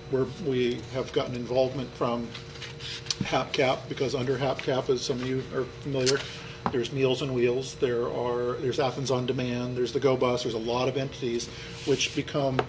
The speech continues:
integral pieces to an effective emergency preparedness plan, uh, as well as having individuals from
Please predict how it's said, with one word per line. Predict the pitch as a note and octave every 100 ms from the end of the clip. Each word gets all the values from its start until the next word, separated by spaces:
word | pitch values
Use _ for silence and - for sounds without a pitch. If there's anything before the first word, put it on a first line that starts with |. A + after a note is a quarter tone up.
| - - -
integral | E3 D3+ D3+ C3+ B2+ -
pieces | - E3+ D#3+ C#3 A#2 - -
to | - D3 C3
an | B2
effective | A#2+ - B2 - B2 A#2
emergency | - B2 B2 A2+ -
preparedness | B2+ B2 C#3 A#2 A#2+
plan, | - C3+ A#2+ A2+ A2+ - - - - - - -
uh, | B2+ A#2+ B2 D#3+
as | C3+ B2
well | B2+ B2+ B2+
as | A#2+
having | C#3 C3+ B2+ B2 A#2+ C3 -
individuals | D3 B2+ B2+ C3+ A#2+
from | - B2 A#2+